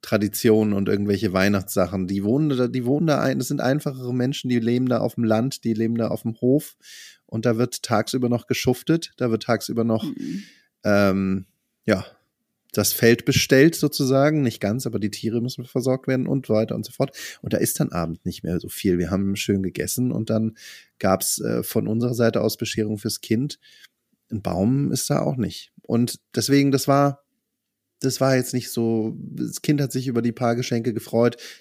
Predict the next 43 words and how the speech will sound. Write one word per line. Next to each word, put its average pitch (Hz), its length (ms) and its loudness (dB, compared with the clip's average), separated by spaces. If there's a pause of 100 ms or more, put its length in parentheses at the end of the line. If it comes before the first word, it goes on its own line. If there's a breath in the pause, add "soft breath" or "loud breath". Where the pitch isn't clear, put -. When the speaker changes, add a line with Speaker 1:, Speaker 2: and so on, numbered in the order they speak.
Speaker 1:
die 107 140 2
wir 110 160 2
ausgesucht 113 560 0
haben, 110 200 2
die 107 80 0
man 101 140 0
auch 98 140 0
leicht 101 340 2
wieder 107 100 2
mit 101 160 -2
nach 95 120 -4
Hause 127 260 0
nehmen 113 280 2
kann, 110 320 -2 (580 loud breath)
ähm, 98 480 0 (120)
weil 104 280 0
wir 107 140 2
ja, 98 180 2
wie 101 80 -2
gesagt, 101 320 -2
auf - 160 -8
Reisen 95 320 -2
waren. 82 260 -4
Es - 160 -8
ist - 240 -2
Speaker 2:
Kein 214 180 2
Speaker 1:
aber 226 200 2
Speaker 2:
Schaukelpferd. 185 560 -2 (300)
Speaker 1:
Es 110 140 -4
ist 104 160 -6
kein 95 240 -4
Schaukelpferd 90 560 -8
gewesen. - 360 -4
Speaker 2:
Hm. - 60 2
Speaker 1:
Es - 120 -2
ist - 160 -4
auch - 160 -6
kein 113 260 0
Pony 151 320 2
gewesen. 113 520 0 (500 loud breath)
Es - 200 -4
waren 101 300 2
so 90 460 2